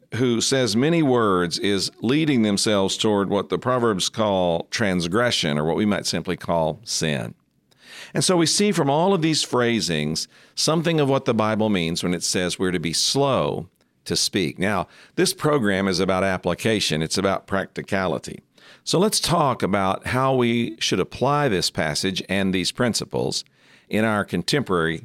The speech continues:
ministry setting. First of all, when I talk about venues for communicating, and particularly for being slow to speak, let me give you three places.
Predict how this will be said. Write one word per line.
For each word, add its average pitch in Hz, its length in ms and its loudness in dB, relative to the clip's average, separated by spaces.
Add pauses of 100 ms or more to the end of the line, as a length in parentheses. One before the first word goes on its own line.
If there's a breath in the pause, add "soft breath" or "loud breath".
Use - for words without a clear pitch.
ministry 95 420 0
setting. 73 440 -4
First 208 280 0
of 90 60 0
all, 82 260 0 (680 loud breath)
when 147 100 0
I 226 80 2
talk 208 240 0
about 127 300 0
venues 92 960 0 (100)
for 98 480 -2 (220)
communicating, 95 880 0
and 85 260 -2
particularly 92 640 -2
for 90 200 -4
being 90 340 -2
slow 120 380 0
to 87 80 0
speak, 87 520 -2
let 156 140 2
me 180 80 2
give 110 220 0
you 98 240 2 (420 loud breath)
three 117 220 0
places. - 640 -4